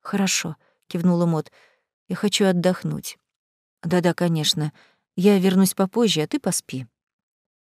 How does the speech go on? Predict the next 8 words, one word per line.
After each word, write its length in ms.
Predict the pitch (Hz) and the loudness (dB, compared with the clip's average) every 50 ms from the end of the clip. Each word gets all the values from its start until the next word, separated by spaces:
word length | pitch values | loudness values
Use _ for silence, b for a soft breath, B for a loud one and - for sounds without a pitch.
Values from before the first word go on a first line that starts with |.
| _ _ _ _ - | _ _ _ _ -2
Мот 300 | 165 185 214 339 320 _ | 2 2 4 2 2 _
прикрыла 460 | - 202 208 - - 214 233 233 220 | -2 -2 -2 0 2 4 4 4 4
глаза 360 | 196 185 196 196 185 220 226 | 4 4 4 4 6 6 4
и 40 | 226 | 6
дождалась, 500 | 196 190 185 175 185 185 190 220 220 - | 4 2 2 4 4 4 4 4 2 2
пока 280 | - 190 185 - 196 185 | 2 2 4 6 4 4
Артур 420 | - - 185 185 185 - 190 185 | 6 4 2 2 0 0 -2 0
выйдет. 400 | 170 170 165 151 139 151 - - | 0 0 0 0 -2 -4 -6 -8